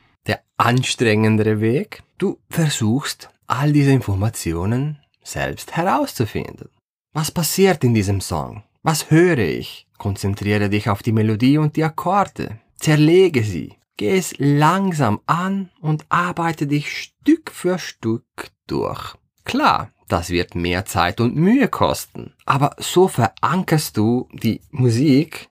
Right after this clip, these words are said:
in deinem musikalischen Gedächtnis, nennen wir das so,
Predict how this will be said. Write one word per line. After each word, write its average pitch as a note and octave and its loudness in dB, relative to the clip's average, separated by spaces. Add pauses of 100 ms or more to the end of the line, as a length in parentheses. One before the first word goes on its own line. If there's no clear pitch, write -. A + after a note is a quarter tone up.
in A2 0
deinem F#2 -2 (280)
musikalischen G#2+ -2 (220)
Gedächtnis, G#2 -2
nennen F#2+ -4
wir F2+ -6
das F#2+ -8
so, B2+ -2